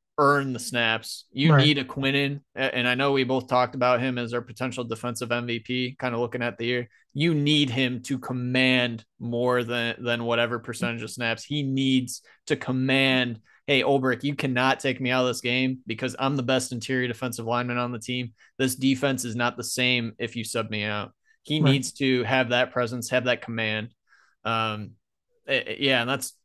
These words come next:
Speaker 1: really the, the whole of it. I think we will rotate heavily. I do think there's something to keeping your edges fresh, especially with our attack style. But we need players to emerge, to, like I said, command those snaps.
Speaker 2: Right.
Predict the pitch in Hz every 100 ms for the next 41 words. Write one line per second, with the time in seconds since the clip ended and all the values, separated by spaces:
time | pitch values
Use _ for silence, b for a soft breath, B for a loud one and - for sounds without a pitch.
0 | - 117 131 139 120 117 - 110 120 123
1 | 113 107 107 113 - 156 135 123 131 135
2 | 131 135 131 131 139 143 120 110 117 110
3 | 123 120 127 110 131 113 113 110 131 127
4 | 127 127 123 120 123 123 123 123 131 127
5 | 127 113 - 113 - 120 113 110 110 117
6 | 113 - 120 127 127 127 _ _ _ _
7 | 123 110 104 127 147 135 131 - 127 123
8 | 127 117 - - 156 131 117 117 123 120
9 | - - 156 143 135 - _ _ _ _
10 | _ - 127 120 113 120 110 123 120 123
11 | 117 110 - 110 107 98 - _ _ _
12 | _ 180 143